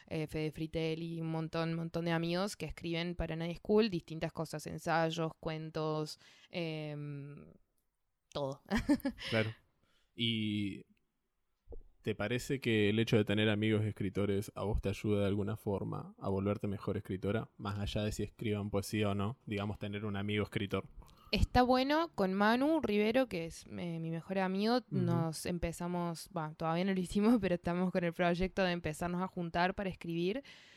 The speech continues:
Speaker 1: eh, porque siempre está bueno tener a alguien cerca que te fomente la escritura.
Speaker 2: Claro, sí.
Speaker 1: Em, alguien que,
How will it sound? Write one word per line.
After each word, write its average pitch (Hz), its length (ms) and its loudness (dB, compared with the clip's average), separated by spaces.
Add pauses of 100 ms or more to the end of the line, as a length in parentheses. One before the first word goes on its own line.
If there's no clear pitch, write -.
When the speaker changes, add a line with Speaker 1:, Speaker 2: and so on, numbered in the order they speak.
(220)
Speaker 1:
eh, 160 880 2
porque 180 280 4
siempre 202 320 4
está 196 160 8
bueno 190 260 8
tener 170 260 0
a 170 40 6
alguien 175 240 2
cerca 190 540 2
que 165 220 -4
te 156 380 -2
fomente 160 600 -2
la 160 80 -8
escritura. 156 600 -8 (200)
Speaker 2:
Claro, 107 260 2
sí. 147 80 0
Speaker 1:
Em, 151 960 -2 (100)
alguien 165 300 0
que, 165 360 0